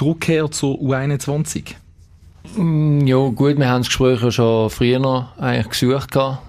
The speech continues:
Speaker 2: miteinander und dann haben wir versucht, äh, eine Lösung zu finden, die für beide Parteien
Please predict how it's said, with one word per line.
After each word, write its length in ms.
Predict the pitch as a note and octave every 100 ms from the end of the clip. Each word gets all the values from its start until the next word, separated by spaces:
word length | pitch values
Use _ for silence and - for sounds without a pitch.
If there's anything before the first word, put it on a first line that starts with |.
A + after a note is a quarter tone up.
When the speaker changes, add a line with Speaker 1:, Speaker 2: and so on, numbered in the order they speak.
| - _
Speaker 2:
miteinander 800 | C#3+ C3+ B2+ C3 C3+ C#3 D3 C3
und 180 | B2 A#2
dann 180 | A#2+ A#2+
haben 140 | A#2
wir 220 | A2+ A2+
versucht, 520 | A2+ A2 A#2 A2+ - A2+
äh, 200 | A2 A2
eine 240 | A#2+ A2
Lösung 280 | A#2+ A#2+ A#2
zu 100 | -
finden, 680 | B2 A#2+ A#2 A2+ A2 G#2+
die 220 | G#2+ G#2+ G#2
für 180 | -
beide 340 | G#2+ A2+ A#2 A2+
Parteien 600 | A#2 A2 A2+ A2 G#2+